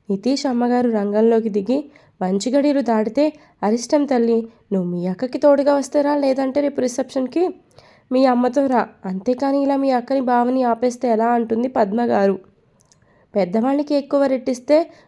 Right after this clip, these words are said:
కోపం వస్తుంది అని కాజు సారీ చెప్పి పక్కకు వెళ్తుంది. కాజు పక్కకు వచ్చి, "మా సార్ నీతో అంత కూల్గా మాట్లాడారు అంటే గ్రేట్," అని నవ్వుతాడు ఈశ్వర్.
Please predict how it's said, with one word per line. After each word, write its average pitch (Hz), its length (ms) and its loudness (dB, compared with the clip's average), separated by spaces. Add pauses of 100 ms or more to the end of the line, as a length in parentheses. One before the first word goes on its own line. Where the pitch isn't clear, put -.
(100)
కోపం 214 380 2
వస్తుంది 247 380 -2
అని 254 140 0
కాజు 254 600 0
సారీ 240 380 0 (120)
చెప్పి 247 180 -2
పక్కకు 240 420 -4
వెళ్తుంది. 214 540 -2 (800)
కాజు 220 340 2
పక్కకు 247 380 -2
వచ్చి, 269 400 -2 (400)
"మా 214 140 2
సార్ 220 360 0
నీతో 269 280 0
అంత 285 240 -2
కూల్గా 294 380 0
మాట్లాడారు 247 640 2
అంటే 226 360 0
గ్రేట్," 226 400 4
అని 233 200 0
నవ్వుతాడు 220 640 2 (340)
ఈశ్వర్. 233 460 2